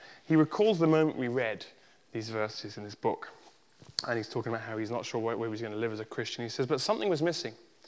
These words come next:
I couldn't say no to people. This became a problem when I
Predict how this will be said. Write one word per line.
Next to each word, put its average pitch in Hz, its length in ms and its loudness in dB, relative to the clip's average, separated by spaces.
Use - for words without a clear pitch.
I 139 100 6
couldn't 190 360 8
say 185 160 8
no 180 280 6
to - 140 -2
people. 113 400 -6
This 202 140 2
became 165 300 6
a 139 60 4
problem 151 440 6
when 117 120 6
I 120 160 6